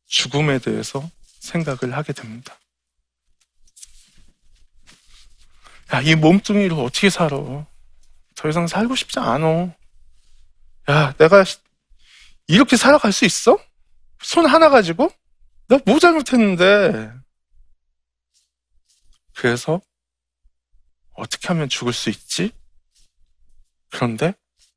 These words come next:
안 아프게, 안 무섭게." 옥상에 올라가 봤더니, 아, 고소공포증이 있어서, 아, 여긴 안 되겠다는 생각이 들더라고요.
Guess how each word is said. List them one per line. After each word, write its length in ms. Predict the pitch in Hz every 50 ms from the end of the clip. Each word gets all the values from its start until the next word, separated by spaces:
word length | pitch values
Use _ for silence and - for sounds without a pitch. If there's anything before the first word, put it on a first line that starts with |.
| _ _ - - -
안 440 | - 110 127 151 165 175 180 180 175
아프게, 540 | - 87 - _ - - - - - - - _ _ _ _ _ _ _ _ _ _ _ _ _ - _ _ _ - - - _ _ _ _
안 220 | - - 107 113
무섭게." 720 | 131 143 143 147 139 - - - - - _ - - - - - - _ _ _ _ _ _ _ _ _ _ _ _ _ _ _ _ _ _ _ _ _ _ _ _ _ _ _ -
옥상에 420 | - - - - - 277 302 320
올라가 340 | 311 220 175 196 220 220 233
봤더니, 640 | 208 226 - - - 202 196 214 240 233 180 120 - - - _
아, 140 | - - 156
고소공포증이 840 | - - - 170 - 233 220 214 208 196 - - - - - 175 156
있어서, 460 | 147 - - 143 - 185 175 143 113 - -
아, 120 | - 139 139
여긴 240 | 127 127 156 160 139
안 160 | 113 123 127
되겠다는 460 | 151 147 151 - _ 131 120 120 120
생각이 280 | - 139 131 120 113 110
들더라고요. 420 | - 131 117 120 110 104 - 107